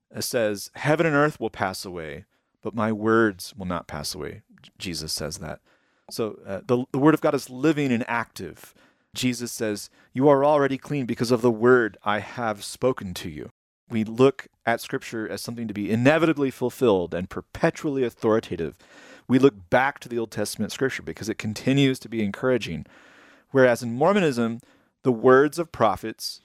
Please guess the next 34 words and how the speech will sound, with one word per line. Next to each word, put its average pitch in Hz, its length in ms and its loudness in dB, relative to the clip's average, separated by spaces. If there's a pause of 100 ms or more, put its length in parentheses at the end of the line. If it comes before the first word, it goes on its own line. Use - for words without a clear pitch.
(260)
end 131 240 0
up 123 260 6
being 117 260 0
more 107 220 4
like 104 240 -2
old 151 320 2
windows 127 540 2
that 107 180 -2
no 113 180 -4
longer 107 600 4 (240)
insulate 117 540 -4 (140)
the 92 140 -4
house. 98 500 -2 (460)
They're 143 100 2
like 147 240 2
blades 127 360 2
of 104 160 -10
grass 92 420 0
that 101 120 -14
get 98 280 -12
cut - 420 0
or 104 300 0
that 98 160 -4
need 110 280 -4
to 104 60 -12
be 104 300 -6 (320)
replaced 113 480 0
with 104 120 -14
sod. 98 520 -6 (320)
The 120 100 -8
words 143 240 4
of 151 60 -6
Mormon 160 220 2
prophets - 640 -2